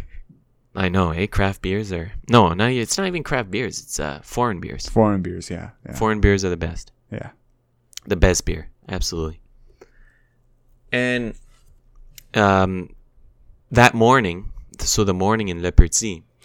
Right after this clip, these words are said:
Speaker 2: So was it, sorry, the, the restaurant you went to, was it the same girl that you paid to camp, or no, a different, different person?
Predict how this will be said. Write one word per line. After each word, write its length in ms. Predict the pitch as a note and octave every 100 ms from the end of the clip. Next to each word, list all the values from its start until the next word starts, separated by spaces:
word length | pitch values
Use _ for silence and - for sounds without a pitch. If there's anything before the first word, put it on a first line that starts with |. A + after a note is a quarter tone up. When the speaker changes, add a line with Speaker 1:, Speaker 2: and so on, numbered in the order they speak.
| - -
Speaker 2:
So 120 | D#3
was 200 | D#3 D3+
it, 200 | D#3+ - - B2+
sorry, 200 | B2+ G2+
the, 180 | A2+ A2+
the 100 | B2
restaurant 380 | B2+ - A#2
you 80 | A#2
went 220 | A#2 A#2 A2+
to, 140 | A2+
was 140 | G2+ G#2
it 60 |
the 80 | G2+
same 340 | - B2+ A#2 A2+
girl 540 | G#2+ G#2+ G#2 G2+ G2
that 160 | - G2+
you 140 | G2+ G#2
paid 380 | - A2+ A2 - _ _ _ _ _ -
to 140 | G#2
camp, 440 | - G#2 E3+ - - -
or 100 | G2+
no, 280 | F#2+ E2+ F#2
a 20 |
different, 360 | A2 F#2+ F#2 D#2+
different 240 | G#2+ F#2+
person? 320 | F#2 D#2 G2